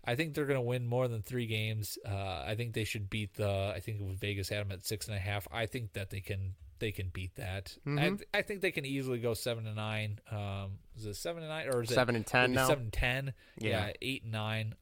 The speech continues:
Speaker 1: Um, you know, I, I think that's realistically, uh,
Speaker 2: Yeah.
Speaker 1: a good ceiling, but, you know, we'll see. Uh, I, I really don't know what the Packers defense is gonna be like. If the, you know, obviously they have Aaron Rodgers, so I think they're still the favorite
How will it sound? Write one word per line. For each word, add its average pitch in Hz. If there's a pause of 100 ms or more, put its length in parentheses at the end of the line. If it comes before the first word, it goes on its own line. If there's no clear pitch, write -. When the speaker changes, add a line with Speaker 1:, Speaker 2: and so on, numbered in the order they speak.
Speaker 1:
Um, 98 (140)
you 127
know, 107
I, 127
I 139
think 147
that's 131 (760)
realistically, 113
uh, 107
Speaker 2:
Yeah. 240
Speaker 1:
a 110
good 104
ceiling, 104
but, 101 (500)
you 143
know, 147
we'll 180
see. 143 (140)
Uh, -
I, 104
I 117
really 135
don't 123
know 113
what 113
the -
Packers 101
defense 101
is -
gonna 101
be 104
like. 101
If 104
the, - (120)
you 113
know, 101
obviously 147
they 123
have 117
Aaron 107
Rodgers, 104
so 104
I 101
think 110
they're 107
still 107
the 98
favorite 101